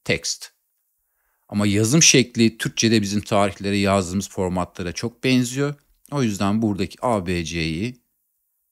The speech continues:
yani text'i date çeviriyorum. Bu sütuna artık ihtiyacım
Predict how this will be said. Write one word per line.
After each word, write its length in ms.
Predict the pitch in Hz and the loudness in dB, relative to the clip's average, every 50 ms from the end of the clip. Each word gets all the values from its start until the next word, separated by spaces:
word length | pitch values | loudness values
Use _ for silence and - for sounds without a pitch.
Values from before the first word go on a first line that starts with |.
| _ - | _ -8
yani 240 | 92 85 78 78 78 - | -6 -6 -6 -8 -10 -6
text'i 600 | - - 131 120 - - - - - 98 92 117 - _ _ _ _ _ _ _ _ _ _ _ - | 0 2 2 2 2 0 -2 -2 -4 -6 -8 -8 -12 _ _ _ _ _ _ _ _ _ _ _ 0
date 320 | 147 135 117 101 - 101 87 | 2 4 4 2 0 -4 -4
çeviriyorum. 640 | - - 92 82 78 78 76 73 78 69 - _ _ _ _ _ _ _ _ _ _ _ _ _ _ _ _ _ _ _ _ _ _ _ _ _ _ _ _ _ _ _ _ - | -4 -4 -4 -6 -6 -6 -8 -8 -10 -10 -14 _ _ _ _ _ _ _ _ _ _ _ _ _ _ _ _ _ _ _ _ _ _ _ _ _ _ _ _ _ _ _ _ -2
Bu 80 | - - | 0 2
sütuna 580 | - - 113 - - 110 104 98 90 - _ _ _ - | 2 2 0 0 0 0 2 0 0 -4 _ _ _ -4
artık 480 | - 110 98 90 - - 92 - _ - | 0 2 2 0 0 -4 -14 -16 _ -16
ihtiyacım 800 | - - - - - 92 90 87 85 82 76 - 85 82 80 | -14 -14 -12 -8 -6 -4 -2 -2 -2 -4 -4 -6 -8 -10 -10